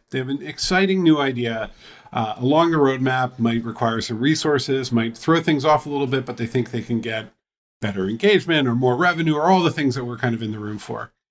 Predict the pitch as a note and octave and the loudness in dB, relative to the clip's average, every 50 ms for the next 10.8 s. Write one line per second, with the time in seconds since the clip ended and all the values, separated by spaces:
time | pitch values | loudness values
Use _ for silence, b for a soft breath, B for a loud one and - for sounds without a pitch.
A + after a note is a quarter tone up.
0 | _ _ _ _ _ - - C3 D3 F3+ G3 - G#3 G3 - E3 D#3 C#3+ D#3 C#3+ | _ _ _ _ _ -6 0 2 4 4 4 4 2 0 2 0 2 2 0 0
1 | - - C#3 B2 G#2+ A#2 A#2 A#2 - - - - A#2+ G#2+ G#2+ G#2 F#2 F#2 G2+ F#2+ | 0 0 0 0 2 2 2 2 2 0 -2 -2 -2 -2 -2 -6 -10 -12 -12 -12
2 | F2+ F2+ _ _ - B2 A#2+ B2+ C3+ C3+ B2+ C3+ B2+ B2 B2 A2+ G#2+ A2 G#2+ G#2 | -14 -16 _ _ -2 0 2 2 2 0 0 2 2 2 0 0 -4 -6 -4 -2
3 | G#2 G2 F#2 F2+ F#2+ _ _ _ _ _ _ _ _ _ _ _ _ _ _ _ | 0 0 0 -2 -6 _ _ _ _ _ _ _ _ _ _ _ _ _ _ _
4 | _ - C#3 D#3 E3+ D3 D#3+ F#3 F3+ F3 E3+ D#3+ D#3+ C#3+ C#3 C#3+ C#3 - - - | _ -18 -14 -6 -2 2 4 4 4 2 0 2 2 2 2 0 -2 -6 -8 -4
5 | C3+ A2+ G2 F#2+ - _ - A#2+ A#2+ B2 D3 D#3 D#3 D#3+ - D#3+ C#3+ C3+ A#2 C#3 | -4 -4 -4 -6 -12 _ -10 -6 -2 2 2 4 2 2 0 -2 -2 0 2 2
6 | B2+ B2 B2 B2+ B2 A#2+ B2 A#2 A#2 - A#2 G#2 A2+ A2+ A2 - - A2+ G#2 G2+ | 2 4 4 2 0 0 0 -2 -2 -2 -2 -2 -2 -4 -6 -4 -4 -4 -4 -4
7 | G2+ - A#2 G#2 - - A2 G#2+ - - C#3+ C#3+ D3+ D3 C#3+ C3 - D#3 C3+ C3 | -6 -8 -8 -8 -10 -12 -12 -6 -2 0 2 2 0 -2 -6 -4 0 0 2 2
8 | C3 B2+ - B2+ B2 B2 A#2 G2+ A2+ A2+ G2+ - - C#3 C#3 B2 A#2+ B2 D#3+ F#3 | 0 -2 -2 -2 -2 -2 -2 -4 -6 -8 -8 -4 -2 0 2 2 2 4 4 6
9 | F#3+ C#3 A2 A2 A2 A2 - _ _ _ _ _ _ _ _ _ _ _ _ _ | 6 4 2 -2 -8 -14 -18 _ _ _ _ _ _ _ _ _ _ _ _ _
10 | _ - B2 C3+ B2 - - B2 A#2 A2+ A#2 A2+ A2+ A#2 A#2 | _ 0 2 2 2 2 2 0 0 0 0 -4 -6 -8 -10